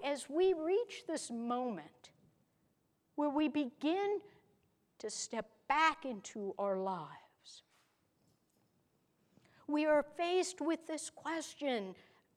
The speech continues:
of, will we listen to the shepherd's voice? Will we hear what God is asking of us? And will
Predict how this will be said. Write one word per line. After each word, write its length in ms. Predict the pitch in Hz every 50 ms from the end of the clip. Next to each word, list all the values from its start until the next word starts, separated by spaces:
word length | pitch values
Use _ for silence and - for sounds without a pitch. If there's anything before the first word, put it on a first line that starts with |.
| _ -
of, 140 | 240 233 202
will 580 | 208 214 247 302 359 370 370 370 359 330 302 - - -
we 440 | - 240 247 320 320 320 320 320 285 - - -
listen 760 | 269 277 294 320 330 330 320 - - - - 330 320 294 294 254
to 160 | - - 294 247
the 120 | 311 302
shepherd's 720 | - - - - - 262 262 - - 233 226 208 - - - -
voice? 800 | 240 254 254 240 240 190 - - - - - - - - - - _ _ _ _ _ _ _ _ _ _ _ _ _ _ _ _ _ _ _ _ _ _ _ _ _ _ _ _ _ _ - - - - - 277 - -
Will 360 | 247 247 320 427 440 427 381 359
we 220 | 392 349 302 262
hear 600 | - - - - 320 349 349 370 370 370 359 349
what 300 | 311 294 269 247 - -
God 500 | 233 247 247 220 208 202 190 185 175 170 - - - _ _ _ _ _ _ _ _ _ _ _ _ -
is 180 | 240 220 190 220
asking 600 | 220 208 208 202 - - - - 185 165 170 165
of 180 | 143 - -
us? 640 | 175 - - - - _ - - - - - - - _ _ _ _ _ _ _ _ _ _ _ _ _ _ _ _ _ _ _ _ _ _ _ _ _ _ _ _ _ _ _ _ _ _ _ _ _ _ _ _ _ _ _ _ -
And 240 | 254 220 247 233 240
will 460 | 339 359 349 359 359 349 349 330